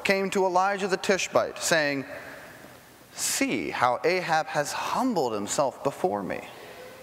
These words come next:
Because he has humbled himself before me, I will not bring the calamity in his days,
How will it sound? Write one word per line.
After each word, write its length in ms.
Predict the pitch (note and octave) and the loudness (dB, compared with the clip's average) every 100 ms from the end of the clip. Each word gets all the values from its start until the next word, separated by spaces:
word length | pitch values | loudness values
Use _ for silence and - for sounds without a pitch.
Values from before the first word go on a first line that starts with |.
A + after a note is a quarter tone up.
| - - - - - - - - | -20 -20 -20 -16 -14 -14 -10 0
Because 500 | C#3+ - E3+ C4 C#4+ | 0 4 2 2 2
he 100 | A3 | 2
has 220 | C#3 - | 2 2
humbled 280 | D3+ C#3 B2+ | 2 2 2
himself 480 | A#2 - A#2+ G#2+ - | 0 4 2 4 0
before 340 | A#2 C3 A2 | 0 2 2
me, 280 | A2 G#2+ A#2+ - - - - - - - | 0 -2 -4 -10 -16 -16 -14 -12 -10 0
I 240 | C#3 D3+ | 2 2
will 340 | D3+ C#3+ D#3 D3+ | 0 0 0 0
not 720 | D3 D3 F3 E3 D#2+ - - - - - - - - - - - - - - - - - - - A2+ | -2 0 0 0 -2 -4 -8 -8 -14 -18 -20 -20 -20 -20 -20 -20 -20 -20 -20 -20 -20 -20 -20 -20 2
bring 280 | C3 C3 | 2 4
the 80 | B2 | 0
calamity 640 | - C3+ B2 A2+ A2 G#2+ A2+ | 0 0 2 0 0 0 0
in 180 | A#2 A2 | 0 0
his 520 | G2 B2+ A#2 A2 A2 | 0 0 0 -4 0
days, 760 | B2 B2+ G2+ D2 G1+ - - | 2 2 0 -2 -4 -6 -8